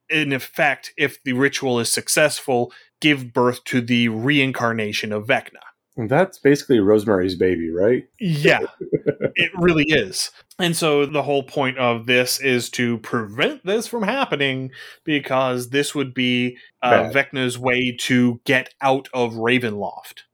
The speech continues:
Speaker 2: Okay.
Speaker 1: Which Ravenloft is already sort of bending the rules, because Ravenloft isn't designed to keep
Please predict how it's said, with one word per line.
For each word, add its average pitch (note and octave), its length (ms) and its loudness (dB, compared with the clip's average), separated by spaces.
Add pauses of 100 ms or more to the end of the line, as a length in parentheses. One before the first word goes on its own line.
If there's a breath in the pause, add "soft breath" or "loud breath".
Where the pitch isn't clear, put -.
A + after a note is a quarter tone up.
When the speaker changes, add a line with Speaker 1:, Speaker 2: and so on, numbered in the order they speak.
(140)
Speaker 2:
Okay. G2 320 0 (140)
Speaker 1:
Which C#3+ 520 0 (280 soft breath)
Ravenloft D3+ 760 0
is B2+ 140 -2 (100)
already C#3 600 4
sort C3 340 0
of A2+ 180 0 (380)
bending D3+ 540 0
the C3+ 100 2
rules, C3 640 4
because B2 680 0 (260 loud breath)
Ravenloft F3 640 0
isn't D#3 360 0
designed C3 680 0
to C3 140 -6
keep - 340 -4